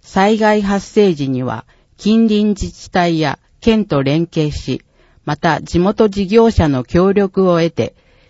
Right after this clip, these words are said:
被災者への迅速な対応や行政機能などの早期復旧を図ることができるようになります。今後も町では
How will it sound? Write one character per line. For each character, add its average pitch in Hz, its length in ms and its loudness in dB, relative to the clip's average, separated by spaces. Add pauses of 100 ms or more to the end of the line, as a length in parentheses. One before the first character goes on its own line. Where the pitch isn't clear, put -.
被 - 80 -20
災 214 280 2
者 160 200 0
へ 139 140 0
の 120 200 -4
迅 185 300 0
速 220 280 -2
な 202 160 0
対 180 360 0
応 160 160 0
や 143 260 -4 (380)
行 185 220 2
政 220 360 2
機 220 140 -2
能 170 260 2
な 156 160 0
ど 151 140 -2
の 110 240 -6 (100)
早 226 320 2
期 135 200 -4
復 - 280 -16
旧 202 220 -2
を 202 120 2
図 185 300 0
る 214 60 -4
こ 160 120 -2
と 143 120 -6
が 123 120 -4
で 123 140 -4
き 190 160 -6
る 196 140 0
よ 139 140 0
う 123 40 -4
に 117 140 -6
な 120 120 -8
り 123 140 -8
ま 120 140 -12
す。 - 240 -20 (420)
今 208 300 0
後 196 120 0
も 190 320 0
町 165 320 -4
で 196 120 2
は 127 220 -2